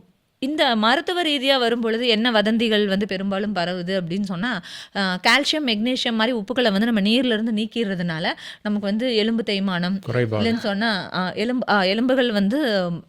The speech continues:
Speaker 1: மெல்ல டென்சிட்டி குறைய ஆரம்பிக்கும் கால்சியம் டெஃபிஷியன்சினால. அது பத்தாம போயிடுது. கால்சியம், மெக்னீசியம், பாஸ்பரஸ் மாதிரி உப்புக்கள் வந்து உங்களுக்கு பத்தாம போயிடுது. அ, கிட்னி ட்ரபிள் வருது அப்படிங்கிற மாதிரி எல்லாம் சொன்னாங்க. இதை தேடி பார்த்தப்ப பார்த்தா, அது மாதிரியான எந்த ஒரு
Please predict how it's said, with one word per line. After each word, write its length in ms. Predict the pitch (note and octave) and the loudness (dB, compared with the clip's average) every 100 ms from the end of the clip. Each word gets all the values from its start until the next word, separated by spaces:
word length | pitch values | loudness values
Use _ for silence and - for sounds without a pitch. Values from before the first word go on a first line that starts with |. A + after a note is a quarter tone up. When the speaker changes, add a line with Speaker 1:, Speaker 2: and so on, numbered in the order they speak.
| - | -4
Speaker 1:
மெல்ல 220 | A3+ C4+ | -2 0
டென்சிட்டி 420 | A3+ A#3+ C4+ A#3 | 2 0 0 -2
குறைய 280 | G3+ F#3+ G#3+ | -2 0 0
ஆரம்பிக்கும் 420 | F#3 F3 E3+ F3 | 0 -2 -6 -4
கால்சியம் 400 | F3 F#3 G3+ F#3+ | -2 -2 -2 -4
டெஃபிஷியன்சினால. 680 | F3 F3+ F3 E3 D#3 D#3 C#3+ | -6 -8 -8 -8 -8 -8 -8
அது 120 | D#3 G3+ | -6 -4
பத்தாம 360 | F#3+ B3+ B3 | 0 0 -2
போயிடுது. 440 | G3 E3+ D#3 D3+ D3 - - - | -2 -2 -2 -6 -8 -14 -18 -2
கால்சியம், 340 | G#3 G#3 A#3+ G3+ | 0 0 0 -2
மெக்னீசியம், 480 | F3+ G3 G3+ G3 F#3+ | -2 -2 -2 -4 -4
பாஸ்பரஸ் 400 | F#3 - F#3 F3+ | -4 -4 -4 -2
மாதிரி 220 | F#3 G#3 | -4 -4
உப்புக்கள் 260 | F3+ G3+ | -6 -6
வந்து 220 | F#3 E3 G#3+ | -6 -4 -6
உங்களுக்கு 260 | F#3+ - | -6 -8
பத்தாம 240 | E3 G3+ G3+ F#3 | -8 -4 -4 -4
போயிடுது. 420 | E3+ D3+ D#3 D#3 D3+ - - - - | -8 -8 -6 -8 -10 -18 -20 -12 -6
அ, 40 | |
கிட்னி 500 | F#3+ F3 B3+ G#3+ C#4 | -4 -4 -4 -2 -2
ட்ரபிள் 300 | A3 G#3 F#3 | 0 -2 0
வருது 400 | F3+ D#3+ D#3 F3 | -2 -2 -2 -2
அப்படிங்கிற 260 | F3+ G3+ G3+ | -2 -2 -2
மாதிரி 280 | F3 F3 | -2 -4
எல்லாம் 220 | E3+ F3+ G3 | -4 -4 -6
சொன்னாங்க. 240 | E3+ D#3 D3+ - - | -8 -8 -10 -14 -20
இதை 140 | - C4 | -2 0
தேடி 300 | C#4+ E4+ E4+ | 2 2 0
பார்த்தப்ப 380 | C4 A3+ A#3 C4 | 0 0 -2 -2
பார்த்தா, 220 | G#3+ G#3 | -2 -4
அது 280 | E4 C#4 A#3 | -4 -4 -4
மாதிரியான 560 | B3 B3 D4 B3+ A#3 B3 | -4 -4 -4 -2 -2 -2
எந்த 540 | G3+ A3 A#3+ B3+ A3 | -2 -2 0 0 0
ஒரு 520 | G3+ F#3+ F3+ E3 E3 | -2 -2 -4 -4 -6